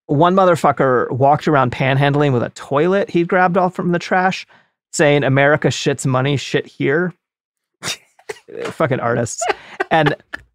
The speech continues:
a cop made him drop the toilet and then smashed it up and then arrested him for littering while the crowd <laughs> screamed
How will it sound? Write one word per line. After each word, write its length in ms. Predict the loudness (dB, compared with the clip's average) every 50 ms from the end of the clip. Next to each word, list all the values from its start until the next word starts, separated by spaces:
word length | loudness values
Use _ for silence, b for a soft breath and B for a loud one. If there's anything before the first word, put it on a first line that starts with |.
| _ -4
a 80 | -4 -2
cop 320 | 0 2 2 2 2 4
made 180 | 2 2 4 2
him 80 | 2
drop 320 | 2 2 2 2 2 2 0
the 100 | -4 -6
toilet 540 | -6 -4 -4 -2 0 0 2 0 0 -2 -4 _
and 140 | -4 -2 0
then 100 | 0 -2
smashed 540 | -2 -4 -4 -2 0 0 0 0 -2 -6 -6
it 80 | -2 0
up 240 | 0 0 0 -2 -4
and 140 | -2 -2 0
then 100 | 0 0
arrested 460 | 0 -2 -2 -2 -4 -4 -4 -2 -2
him 120 | 0 0
for 160 | 0 -2 -2
littering 560 | -2 -2 -2 -2 0 0 -2 -2 -2 -4 -4 -6 b b b b b _
while 180 | 2 4 4 4
the 80 | 2
crowd 440 | 0 0 2 4 4 4 2 2 0
<laughs> 0 |
screamed 640 | -4 -6 -6 -2 0 2 2 2 2 0 -2 -4